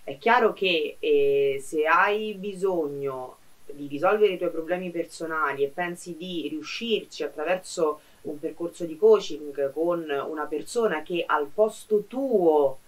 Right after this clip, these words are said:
si suppone debba gestire aspetti così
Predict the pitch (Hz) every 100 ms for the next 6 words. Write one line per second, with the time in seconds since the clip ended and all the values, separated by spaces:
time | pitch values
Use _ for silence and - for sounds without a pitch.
0 | - - - - 147 147 - 220 226 202
1 | 165 160 165 156 151 151 - 202 208 165
2 | 147 - 202 - 170 - 170 - 254 269